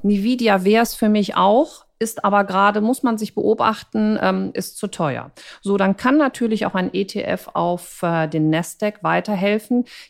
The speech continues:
Der wäre mir aber, wenn ich rein auf K I mich fokussieren will, wäre der mir zu technologielastig. Und Technologie bedeutet ja nicht gleich auch K I.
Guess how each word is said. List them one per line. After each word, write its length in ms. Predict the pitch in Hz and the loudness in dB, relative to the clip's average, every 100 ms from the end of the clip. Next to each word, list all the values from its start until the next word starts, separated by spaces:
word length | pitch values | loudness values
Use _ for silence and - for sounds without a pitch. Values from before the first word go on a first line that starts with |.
| - | -2
Der 120 | 185 | 0
wäre 180 | 202 233 | 0 2
mir 200 | 240 214 | 2 2
aber, 200 | 196 190 | 2 2
wenn 140 | 190 | 0
ich 160 | 190 185 | 0 0
rein 260 | 190 214 | 0 0
auf 320 | 214 190 190 - | 0 -2 -2 -4
K 120 | 196 | -4
I 180 | 208 247 | -2 -2
mich 200 | 233 - | -2 -6
fokussieren 680 | 190 185 175 190 185 180 | -10 -8 -8 -4 -2 -2
will, 160 | 175 190 | 0 -2
wäre 120 | 190 | 0
der 100 | 190 | 0
mir 200 | 196 196 | 0 -2
zu 120 | - | -4
technologielastig. 1080 | 202 - 196 214 202 196 226 202 143 - 147 | -10 -6 -4 -2 0 -2 -4 -4 -4 -6 -12
Und 120 | 156 - | -12 -8
Technologie 640 | 190 180 190 180 175 202 | -8 -6 -4 -4 -4 -4
bedeutet 460 | 196 185 196 208 190 | -2 0 0 -2 -4
ja 160 | 185 | -2
nicht 260 | 185 180 - | -2 -6 -6
gleich 400 | 185 180 190 - | -2 0 0 -2
auch 220 | 170 - | -6 -6
K 200 | - 147 | -8 -6
I. 340 | - 104 - | -6 -6 -6